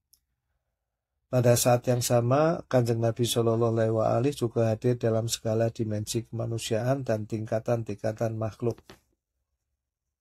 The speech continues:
dan menjadi manifestasi tertinggi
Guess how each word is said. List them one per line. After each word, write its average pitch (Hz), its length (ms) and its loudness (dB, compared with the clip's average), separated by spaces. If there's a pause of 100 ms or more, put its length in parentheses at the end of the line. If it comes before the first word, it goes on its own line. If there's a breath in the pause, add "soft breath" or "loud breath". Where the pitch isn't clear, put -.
(220)
dan 131 200 6
menjadi 120 640 4
manifestasi 117 1160 0
tertinggi 120 840 -2